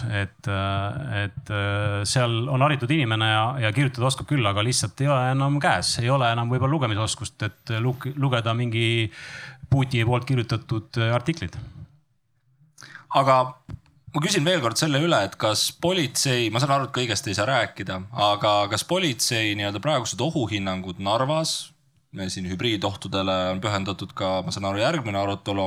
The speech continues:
Speaker 2: aga noh, olles neid erinevaid hübriidstsenaariume oma peas läbi käinud, siis see,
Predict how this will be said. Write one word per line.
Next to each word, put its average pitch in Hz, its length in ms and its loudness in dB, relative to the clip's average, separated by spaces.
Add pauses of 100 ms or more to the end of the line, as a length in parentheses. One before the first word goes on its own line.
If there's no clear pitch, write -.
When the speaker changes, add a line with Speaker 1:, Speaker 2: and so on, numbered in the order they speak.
Speaker 2:
aga 98 160 -4
noh, 117 220 -2 (840)
olles 202 320 2
neid 135 160 0
erinevaid 131 460 2
hübriidstsenaariume 117 1200 0 (560)
oma 113 200 0
peas 127 280 2
läbi 123 240 -2
käinud, 127 480 0
siis 98 280 -2 (640)
see, 104 480 0